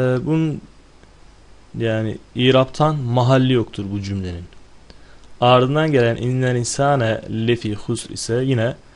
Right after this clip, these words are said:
kasemin cevabı olduğundan iraptan mahalli olmayacaktır. Ardından ellezine diye bir, e, cümlemiz mevcut.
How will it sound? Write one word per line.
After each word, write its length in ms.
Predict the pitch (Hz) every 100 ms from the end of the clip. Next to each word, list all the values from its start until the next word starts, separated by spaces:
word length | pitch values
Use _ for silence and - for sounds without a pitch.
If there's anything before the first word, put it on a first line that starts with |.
| - - - - -
kasemin 400 | 120 - 151 165
cevabı 360 | 143 127 120
olduğundan 640 | 117 113 104 101 104 131 151 - - - - - -
iraptan 480 | 123 120 113 - 110
mahalli 540 | 113 110 110 107 101 92 - -
olmayacaktır. 840 | 123 123 110 92 87 - - - - - - - - - - - - - -
Ardından 580 | 131 131 123 120 131 127
ellezine 960 | 120 120 117 117 104 123 135 120 98 98 -
diye 220 | 107 101
bir, 340 | 101 - - - - - - - - - - - - - - - -
e, 260 | 98 98 95 101
cümlemiz 440 | 107 104 104 98
mevcut. 520 | 98 95 131 170 -